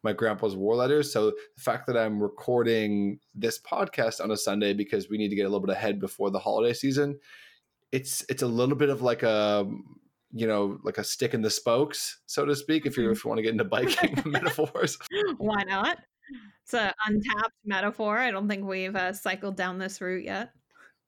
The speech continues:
Speaker 1: Nice. Oh, wow. Nice double play. Wow, that
Speaker 2: Uh-huh.
Speaker 1: really, uh, you really
Speaker 2: No
Speaker 1: greased my
Speaker 2: pressure.
Speaker 1: chain there.
Speaker 2: <laughs>
Speaker 1: So I, I think for no good reason at all, that has provided me a little bit of anxiety because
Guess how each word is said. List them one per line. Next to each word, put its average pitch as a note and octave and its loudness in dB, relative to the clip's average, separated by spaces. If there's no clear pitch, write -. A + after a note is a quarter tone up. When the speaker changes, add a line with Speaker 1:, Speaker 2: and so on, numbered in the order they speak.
Speaker 1:
Nice. B2+ 2
Oh, A2 2
wow. G2 2
Nice G#2 0
double A2 2
play. F2 -2
Wow, G#2+ 0
that G#2 2
Speaker 2:
Uh-huh. - 2
Speaker 1:
really, F#2+ 2
uh, F2+ 0
you - -4
really A2+ 4
Speaker 2:
No F#2+ -2
Speaker 1:
greased A#2 0
my G#2+ 0
Speaker 2:
pressure. G#2+ 0
Speaker 1:
chain A2 2
there. F#2+ 0
Speaker 2:
<laughs> C4+ 0
Speaker 1:
So C3 4
I, C3+ 4
I C3+ 2
think F3+ 0
for C#3 4
no C#3+ 4
good C3 2
reason A#2+ 2
at G#2+ 4
all, A2+ 2
that A#2+ 2
has C3 -2
provided A#2+ 0
me A#2+ 0
a A2 2
little A#2 2
bit C3+ 0
of C3+ 2
anxiety A#2+ 4
because G#2+ 0